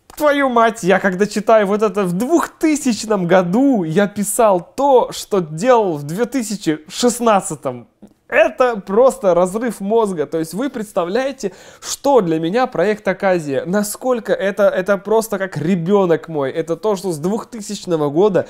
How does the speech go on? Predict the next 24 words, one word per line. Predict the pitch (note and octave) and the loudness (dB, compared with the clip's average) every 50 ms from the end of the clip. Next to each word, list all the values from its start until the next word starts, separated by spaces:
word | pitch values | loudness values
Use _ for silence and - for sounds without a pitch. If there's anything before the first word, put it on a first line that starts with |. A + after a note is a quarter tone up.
| - - - - | -8 -20 -18 -12
сидело | - - G#3+ G3 F#3 A3+ A#3+ G#3 E3 C#3+ | -8 -6 -4 -4 0 2 2 4 4 2
у | - F#3 F#3 G3+ | 0 0 -2 -2
меня | G#3 A3 A3 G#3+ E3 C3 | 0 0 2 2 2 0
в | A#2+ | 0
голове. | C#3 F3 F#3+ G3+ G#3+ G#3+ G#3 E3+ | -2 0 2 2 2 2 0 -2
Это | C3+ C#3 D#3 - F3+ | -2 -4 -4 -4 -2
для | E3+ F3 F#3+ G3+ | 0 0 2 4
вас | A3 G#3 - - | 4 2 2 0
трэш-проект. | F3 F3+ E3+ - - C#3+ D#3 D#3 D3 C3 - | 0 2 2 0 0 0 0 2 2 0 -2
Это | D#3 D#3 - | -6 -6 -4
для | E3+ D#3+ F3 F#3 | 0 2 4 4
вас | G3+ A3+ G#3 G#3 | 6 4 2 2
просто | - - F#3+ F#3 - - D#3+ | 0 -2 -2 -2 0 2 2
я | E3 | 2
купил | - - F3 - G#3 G3+ F3+ E3+ | 2 0 -4 -4 0 2 2 2
Аку, | E3 - A3+ A#3 | 2 0 -2 -2
начинаю | F#3 D#3 - - E3+ F#3 G3 F#3+ E3+ | -2 -2 -4 -4 -4 -2 -2 -2 -2
убивать | D3+ D3 E3 G3 G#3 F3 - | -2 0 0 0 -2 -2 -4
и | C#3+ | -2
делать | D#3 G3 F#3+ E3 D3 | 0 0 2 0 0
видосики. | D#3+ F3+ G3+ F#3+ - F#3 - - | 0 -2 -2 -2 -2 -6 -10 -8
Для | C3+ C#3+ D#3 | -6 -6 -4
меня | E3 F3 F#3 G#3+ A#3+ A#3+ - | -4 -2 -2 -2 -4 -4 -4
это | G#3 G#3 G#3 A3 G3+ | -6 -2 -2 -2 -2